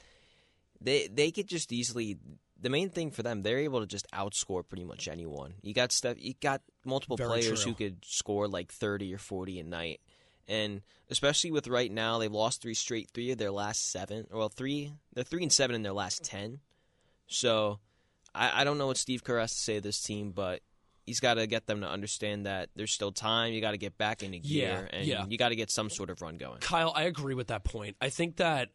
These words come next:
Speaker 2: they've been playing so well all season that these last ten games don't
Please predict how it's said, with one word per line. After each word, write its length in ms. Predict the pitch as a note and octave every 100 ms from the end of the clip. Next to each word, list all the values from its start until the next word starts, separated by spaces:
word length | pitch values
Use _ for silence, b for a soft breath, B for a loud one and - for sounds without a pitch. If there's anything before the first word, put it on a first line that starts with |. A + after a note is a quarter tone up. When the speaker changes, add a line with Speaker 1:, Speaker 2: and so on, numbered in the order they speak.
| _
Speaker 2:
they've 220 | B2 C#3
been 120 | D#3 D#3+
playing 300 | - C3+ E3
so 240 | - B2+
well 240 | G#2+ G2+
all 240 | A2+ F2+ G#2
season 520 | - G#2+ G2 B2+ B2
that 260 | G2+ G2+ -
these 200 | A#2 G2
last 300 | G#2 G#2+ -
ten 160 | G2+
games 320 | F#2+ F#2 F#2
don't 240 | - F#2+